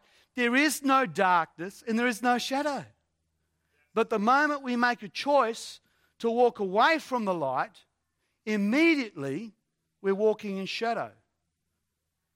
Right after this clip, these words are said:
We're walking in darkness. And the further we go, the darker it will become.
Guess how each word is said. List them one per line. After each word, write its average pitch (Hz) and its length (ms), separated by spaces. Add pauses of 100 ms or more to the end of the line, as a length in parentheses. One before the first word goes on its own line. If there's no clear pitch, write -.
(420)
We're 165 100
walking 196 400
in 180 100
darkness. 180 800 (500)
And 202 140
the 180 80
further 226 420
we 233 120
go, 180 380 (280)
the 190 80
darker 165 600 (180)
it 160 180
will 165 100
become. 170 560